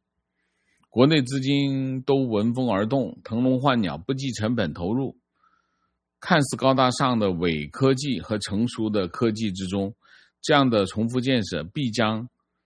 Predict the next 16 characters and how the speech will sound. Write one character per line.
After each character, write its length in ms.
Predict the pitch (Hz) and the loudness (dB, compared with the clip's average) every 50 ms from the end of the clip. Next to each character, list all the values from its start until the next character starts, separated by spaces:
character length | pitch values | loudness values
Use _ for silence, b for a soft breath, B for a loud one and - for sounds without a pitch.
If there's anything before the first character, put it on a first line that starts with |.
| _ _ | _ _
产 200 | - - 101 87 | -6 -4 -4 -2
能 140 | 92 104 104 | -2 -2 0
过 160 | 117 113 104 | 0 0 0
剩， 320 | 117 127 120 107 87 - _ _ _ _ _ | 0 0 0 -2 -4 -10 _ _ _ _ _
从 180 | - - 113 123 | -8 -2 0 2
而 140 | 127 127 123 | 2 2 2
使 160 | 120 - 120 117 | 0 -4 -6 -6
企 180 | - - 85 85 | -6 -6 -4 -4
业 120 | 87 95 | -4 -4
不 160 | 95 92 110 | -4 -4 -2
断 260 | 110 123 139 135 117 104 | 0 2 2 2 2 0
的 180 | 98 90 80 | 0 -2 -2
内 260 | 78 98 123 127 117 | -2 0 0 0 0
卷 300 | 95 - 87 67 50 - _ _ _ | 0 -4 -6 -10 -10 -12 _ _ _
竞 220 | - 131 120 107 | -4 -2 -2 0
争， 300 | 95 107 104 101 104 120 | 0 0 -2 -2 -4 -6